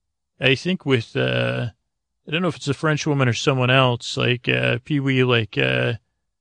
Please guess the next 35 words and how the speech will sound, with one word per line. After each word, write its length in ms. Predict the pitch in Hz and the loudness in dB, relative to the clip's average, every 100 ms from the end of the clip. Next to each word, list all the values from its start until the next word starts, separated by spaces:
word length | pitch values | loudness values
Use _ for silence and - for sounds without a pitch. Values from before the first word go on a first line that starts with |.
| _ _ _ _ | _ _ _ _
like, 220 | - 117 | -8 -6
the 80 | - | -6
bike 300 | 113 131 123 | -2 0 2
has 220 | 127 113 | 0 0
rockets, 840 | 135 143 147 143 135 143 139 127 - | -2 0 2 2 2 2 2 2 -2
and 100 | 123 | -6
Pee-wee's 440 | 131 127 120 117 | -4 -4 -4 -4
a 60 | 120 | -8
spy, 1160 | - - - 151 143 139 139 131 131 127 120 120 _ _ _ _ _ _ _ - | -8 -8 -4 0 2 4 4 2 0 -2 -6 -8 _ _ _ _ _ _ _ -8
and 200 | 127 117 | -6 -4
Pee-wee 260 | 147 131 | -2 -2
swinging 460 | 123 - 139 127 131 | -2 -2 -2 0 0
on 100 | 120 | -2
a 60 | 120 | -2
vine 480 | 131 127 131 135 | 0 2 2 2
on 240 | 131 131 131 | 2 2 2
his 160 | 123 | 2
bike, 680 | 135 143 135 131 135 127 - | -2 0 4 6 6 4 2
and 400 | 135 123 123 127 | -2 -2 -2 -4
very 360 | 123 143 147 135 | -4 2 4 4
heroic. 880 | 120 127 131 131 131 131 127 - 151 | 2 4 6 6 6 4 0 -10 -8
Uh, 420 | 143 123 123 123 123 _ _ _ _ _ _ | -4 -2 -2 -4 -8 _ _ _ _ _ _
then 240 | 143 147 | -2 2
there's 180 | 147 131 | 4 2
a 60 | 139 | 4
big 200 | 139 131 | 4 4
movie 360 | 135 143 135 | 2 2 0
premiere 420 | 123 135 120 120 | -2 0 2 2
where 180 | 127 131 | 0 -2
all 200 | 135 127 | 2 4
the 100 | 131 | 4
characters 560 | - 143 131 123 127 117 | 2 2 2 0 -2 -2
from 220 | - 127 | -4 -2
the 80 | 120 | -2
movie, 760 | 135 135 127 123 120 117 120 | 2 2 2 2 0 0 -4